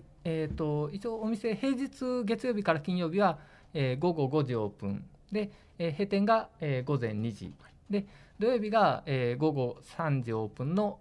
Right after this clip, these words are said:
えー、午前三時まで。で、日曜日が、えー、午後三時オープンの午前一時まで。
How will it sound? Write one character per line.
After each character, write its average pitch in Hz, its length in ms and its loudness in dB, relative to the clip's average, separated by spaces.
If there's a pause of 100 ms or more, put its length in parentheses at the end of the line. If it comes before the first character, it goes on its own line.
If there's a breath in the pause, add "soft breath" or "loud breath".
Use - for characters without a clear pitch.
(100)
え 135 160 0
ー、 120 40 -2
午 123 180 -2
前 107 180 -4
三 156 260 0
時 110 80 -6
ま 78 100 -4
で。 - 140 -12 (400)
で、 202 100 0
日 196 200 2
曜 214 120 0
日 214 80 -4
が、 226 260 0 (140)
え 143 200 0
ー、 127 40 -6
午 139 140 0
後 127 120 -2
三 123 280 -2
時 117 80 -4
オ 113 100 -2
ー 113 40 -16
プ 160 100 -10
ン 175 80 -2
の 208 240 -2
午 139 120 2
前 107 200 -2
一 101 200 -6
時 107 80 -4
ま 95 140 -2
で。 98 180 -8